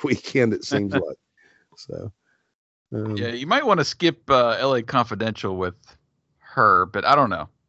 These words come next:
Speaker 1: She's a very mature child. She'll be all right.
Speaker 2: Okay. All right.
Speaker 1: Um, of course, I'm also wanting to watch the, uh, Nickelodeon documentary that dropped a week ago, two weeks ago.
Speaker 2: Okay, yeah, I think
Speaker 1: The
Speaker 2: Karen
Speaker 1: Orange
Speaker 2: said something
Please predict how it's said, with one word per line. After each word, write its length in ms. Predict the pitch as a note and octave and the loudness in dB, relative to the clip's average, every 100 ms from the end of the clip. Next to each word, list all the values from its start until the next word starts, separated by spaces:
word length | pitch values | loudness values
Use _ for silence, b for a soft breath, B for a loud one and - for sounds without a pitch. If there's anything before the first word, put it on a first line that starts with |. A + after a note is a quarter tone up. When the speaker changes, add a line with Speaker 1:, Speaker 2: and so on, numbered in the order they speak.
| _ | _
Speaker 1:
She's 280 | - C3+ C#3 | -4 2 2
a 40 | |
very 240 | A#2+ G#2+ G2+ | 4 2 0
mature 340 | F2+ - F2+ | -4 -8 -8
child. 360 | E2 - G#1 - _ _ | -8 -8 -10 -14 _ _
She'll 160 | - G2+ | -8 -2
be 100 | F#2+ | 0
all 100 | A#2+ | 0
right. 80 | A#2+ | -4
Speaker 2:
Okay. 160 | G2+ F#2 _ _ _ - | -8 -12 _ _ _ -12
All 100 | G2+ | -6
right. 200 | F#2+ E2 _ - G#2+ | -6 -6 _ -10 -4
Speaker 1:
Um, 220 | G2+ F#2 | -4 -4
of 60 | - | 4
course, 260 | D#3 D3+ | 6 6
I'm 100 | C3 | 4
also 340 | A#2+ C#3 C#3+ B2 | 4 4 2 4
wanting 360 | A#2 A2+ A#2 - | 2 0 -4 -2
to 380 | A2+ G#2+ G2 - _ _ _ _ _ _ _ | 0 0 -2 -6 _ _ _ _ _ _ _
watch 600 | - G#2+ G2+ G2+ - - | -10 0 4 4 0 -12
the, 300 | - G2 G2 | -8 -4 -2
uh, 220 | F#2+ F2+ F2+ | -2 -4 -4
Nickelodeon 640 | G#2 - G2 G2+ G#2 G#2 | -4 -2 0 2 0 -2
documentary 680 | G#2 G#2 G2 G2 G#2+ A2+ G#2+ _ _ _ _ _ B2 | -4 -6 -8 -6 -4 -6 -10 _ _ _ _ _ -8
that 200 | A2 A2+ | -8 -4
dropped 440 | G#2+ G#2 - _ | -2 -2 -6 _
a 640 | F#2+ - _ _ _ - F#2+ | -20 -20 _ _ _ -18 -8
week 260 | F#2+ A2+ | -6 -6
ago, 260 | G#2+ A2 A2 | -4 -2 -4
two 180 | - A2 | -4 -4
weeks 260 | A2+ - | -4 -4
ago. 320 | A2+ A2 A#2 - _ _ _ _ - | -6 -6 -6 -12 _ _ _ _ -8
Speaker 2:
Okay, 220 | D#3+ D#3 A#2+ | -6 -2 -2
yeah, 340 | C3 B2+ G2+ | 2 4 4
I 40 | G#2+ | 0
think 200 | D3 C3 | -4 -2
Speaker 1:
The 20 | |
Speaker 2:
Karen 240 | C#3+ C3 | 2 4
Speaker 1:
Orange 240 | G2 G#2+ G#2+ | 4 2 0
Speaker 2:
said 80 | |
something 120 | G#2 | 2